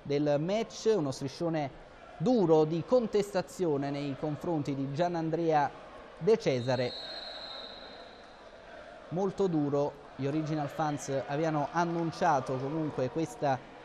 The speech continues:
contestazione, lo hanno sempre fatto in maniera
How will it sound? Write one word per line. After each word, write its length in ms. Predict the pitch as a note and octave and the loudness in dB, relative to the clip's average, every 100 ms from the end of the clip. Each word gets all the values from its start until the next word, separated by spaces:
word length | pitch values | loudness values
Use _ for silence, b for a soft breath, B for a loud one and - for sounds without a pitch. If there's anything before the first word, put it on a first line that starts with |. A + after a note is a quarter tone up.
| - - - | -18 -16 0
contestazione, 1040 | F#3+ F3+ F#3 F3 G3+ G3 - C3+ B2 A#2+ - - - - - - | 2 4 0 0 0 0 0 0 0 -4 -8 -12 -14 -14 -16 -10
lo 120 | C3 | -4
hanno 160 | D#3 E3+ | -2 -2
sempre 240 | F#3+ - | -4 -4
fatto 240 | E3 F3 - | -2 -2 0
in 60 | |
maniera 400 | D3+ D#3 F3 D3 | -4 -2 0 0